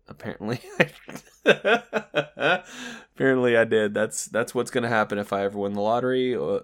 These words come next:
or, uh, get, stumble onto an exorbitant amount of money. So at least it'll make for good podcast material. Um, no, so, you know, none of the starters made it for the, uh, the game or anything,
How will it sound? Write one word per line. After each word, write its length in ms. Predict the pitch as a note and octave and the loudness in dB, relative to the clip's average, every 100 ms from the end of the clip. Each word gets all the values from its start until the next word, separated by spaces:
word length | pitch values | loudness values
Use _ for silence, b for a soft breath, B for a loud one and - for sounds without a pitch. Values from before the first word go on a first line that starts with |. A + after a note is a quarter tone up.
| _ | _
or, 400 | - G#2 G2+ G2+ | -6 -4 -2 -2
uh, 300 | G2 F#2+ G2 | -2 -4 -8
get, 280 | G2 G#2 - _ _ _ _ - G2 | -8 -10 -10 _ _ _ _ -20 -16
stumble 380 | - - G#2 G2+ | -14 -8 -6 -4
onto 240 | G2 G2+ | -4 -6
an 80 | G2+ | -8
exorbitant 440 | G2 G#2 G2 G2 G2 | -8 -6 -6 -6 -8
amount 200 | F#2 F#2+ | -8 -6
of 80 | |
money. 220 | G2+ A2+ G#2+ | -4 -4 -4
So 340 | G#2 F#2+ G2 B B B B B | -4 -4 -8 B B B B B
at 80 | C3+ | 2
least 200 | G3+ G#3 | 4 2
it'll 120 | E3 | 2
make 200 | D#3+ C#3+ | 0 0
for 160 | - C3+ | -4 2
good 240 | D3 C3+ | 2 4
podcast 480 | D3 E3 D#3 A2+ G#2+ | 2 2 0 -4 -4
material. 440 | G#2 A2 A2+ A#2+ _ _ _ B B B B B B _ _ A#2 | -4 -2 -2 -6 _ _ _ B B B B B B _ _ 0
Um, 680 | A2+ G#2+ G#2+ G#2+ G2 F2+ - | 2 2 2 0 -2 -6 0
no, 260 | C#3 G#2 | 2 2
so, 460 | - A2 G2+ G2 - | 0 0 2 0 -4
you 100 | - | -6
know, 140 | A2 G#2 | -4 -2
none 180 | A#2 A#2+ | 0 0
of 60 | |
the 80 | A2+ | 0
starters 360 | - A2 G#2+ A2 | 2 2 2 -2
made 220 | G2+ G2+ | -2 -2
it 240 | F#2 - | -2 -6
for 240 | - G#2 G2+ | -4 -2 -2
the, 220 | F#2+ F#2+ | -2 -2
uh, 280 | F#2 E2+ B1+ | -4 -6 -8
the 100 | G#2 | -6
game 320 | G#2 G2 G2 | -4 -4 -6
or 40 | |
anything, 500 | G2 G#2 - G2+ G2 | -8 -8 -6 -6 -8